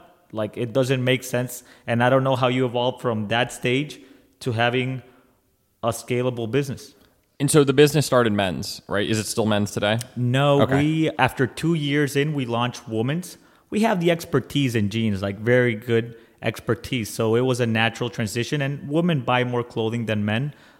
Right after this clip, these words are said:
Speaker 1: So that was the idea behind. And so what we've become is not only a jean supplier now, but we look at the opportunities where consumers are overpaying for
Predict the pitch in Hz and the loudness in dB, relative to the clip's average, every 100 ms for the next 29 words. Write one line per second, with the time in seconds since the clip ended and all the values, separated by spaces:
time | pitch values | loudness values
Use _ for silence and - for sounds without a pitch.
0 | _ _ - 127 123 107 120 123 110 110 | _ _ -4 0 0 0 -2 -2 -2 -2
1 | 117 104 107 113 104 - 127 127 117 - | -4 -2 -2 -2 -2 -4 -2 -2 -4 -14
2 | _ _ - 160 156 113 143 180 165 185 | _ _ -2 0 2 0 0 0 2 -2
3 | 151 143 - 131 160 165 - 123 117 131 | -2 -4 0 0 0 -6 -6 -6 -4 -2
4 | 131 127 127 127 117 107 110 113 117 120 | 0 0 0 -2 -4 -6 -8 -6 -4 -6
5 | 113 - 113 110 117 127 135 127 123 117 | -10 -4 -2 0 -2 -4 -6 -4 -4 -4
6 | - - 120 123 139 131 131 - 127 123 | -6 -18 -10 -4 -2 0 -2 -2 -4 0
7 | 120 117 120 - 120 113 123 127 - _ | 0 0 -4 -6 -6 -6 -6 -10 -14 _
8 | _ _ _ 120 117 117 117 110 - - | _ _ _ -4 0 2 2 -2 -6 -16
9 | - - 117 - 139 143 123 117 120 117 | -12 -4 -4 -4 -2 0 2 2 2 0
10 | - 117 110 95 92 - 110 107 107 | 0 0 2 0 -6 -6 0 2 0